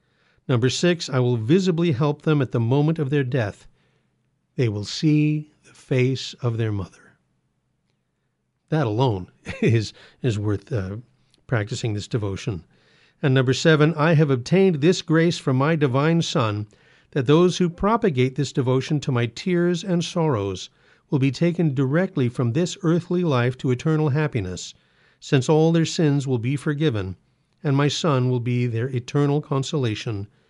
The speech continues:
and joy. Beautiful. There's also a, a, a rosary of the seven sorrows. Uh, it's also known as the, uh, Servite Rosary, and there's a special chaplet of seven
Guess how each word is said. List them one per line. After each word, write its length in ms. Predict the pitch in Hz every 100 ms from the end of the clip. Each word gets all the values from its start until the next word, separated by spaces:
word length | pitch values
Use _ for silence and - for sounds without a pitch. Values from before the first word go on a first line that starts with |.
| _ _ _
and 200 | 123 104
joy. 340 | 98 95 87 80 - _ _ _ _ _ _ _ _ 180
Beautiful. 500 | 117 104 117 120 110 - _ _ _ _ _ _ _ _ _
There's 180 | 175 147
also 420 | 175 175 175 135
a, 120 | 123
a, 280 | 123 131 117 131
a 20 |
rosary 640 | 110 151 240 151 101 95 98 _ _ _
of 140 | 123
the 60 | 117
seven 320 | - 123 110
sorrows. 520 | 104 120 95 98 101 175
Uh, 200 | 151 113
it's 160 | 101
also 240 | 127 107 139
known 160 | 107
as 140 | 104 104
the, 280 | 123 101 95
uh, 140 | 92 92 _ _ _ _
Servite 540 | - 175 175 135 117 135
Rosary, 420 | 120 104 95 -
and 80 | 147
there's 140 | 131
a 60 | 127
special 500 | - 135 - 113 101 _ _ _ -
chaplet 460 | - 120 - 120
of 220 | 104 95 _ _ _
seven 600 | - - 156 120 101 101